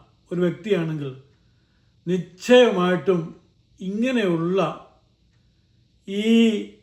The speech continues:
പഠിപ്പിക്കലുകൾ അഥവാ ഇങ്ങനെയുള്ള ദുരുപദേശങ്ങൾ, കട്ടിനെതിരെ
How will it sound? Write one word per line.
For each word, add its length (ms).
പഠിപ്പിക്കലുകൾ 800
അഥവാ 300
ഇങ്ങനെയുള്ള 460
ദുരുപദേശങ്ങൾ, 720
കട്ടിനെതിരെ 760